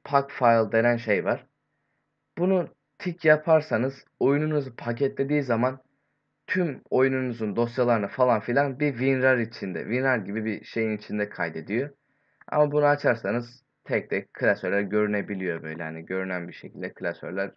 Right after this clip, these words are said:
şey yapılıyor. Yani nasıl,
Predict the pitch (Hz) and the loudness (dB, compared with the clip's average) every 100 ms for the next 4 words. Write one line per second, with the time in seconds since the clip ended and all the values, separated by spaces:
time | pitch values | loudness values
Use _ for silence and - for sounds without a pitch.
0 | _ - 92 80 - 82 98 131 _ _ | _ -8 -6 -6 -10 -6 -4 -6 _ _
1 | _ _ _ _ _ _ _ _ _ _ | _ _ _ _ _ _ _ _ _ _
2 | _ _ _ _ _ _ _ _ _ _ | _ _ _ _ _ _ _ _ _ _
3 | _ _ _ _ _ _ _ - 117 117 | _ _ _ _ _ _ _ -4 -2 0
4 | 127 117 101 | -2 -4 -8